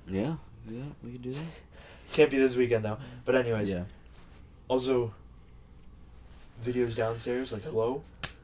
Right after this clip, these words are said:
Speaker 2: We
Speaker 1: Yeah.
Speaker 2: get back on the ball. The ape, we need the ball. We need to get on the ball.
Speaker 1: Yeah.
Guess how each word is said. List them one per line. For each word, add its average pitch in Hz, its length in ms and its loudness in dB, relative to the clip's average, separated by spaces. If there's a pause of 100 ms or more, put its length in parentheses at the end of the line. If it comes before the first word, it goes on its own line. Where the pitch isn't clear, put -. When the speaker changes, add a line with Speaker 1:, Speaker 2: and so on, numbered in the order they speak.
(500)
Speaker 2:
We 110 80 2
Speaker 1:
Yeah. 127 60 4
Speaker 2:
get 139 100 8
back 123 200 6
on 120 100 0
the 113 60 -2
ball. 110 340 0 (300)
The - 140 -2
ape, 127 220 -4
we 123 120 -2
need 131 160 -6
the 107 60 -6
ball. 104 320 2 (1300)
We 120 60 -12
need 127 140 -6
to 120 60 -4
get 113 140 2
on 110 160 2
the 107 60 -2
ball. 92 320 -4 (280)
Speaker 1:
Yeah. 87 460 2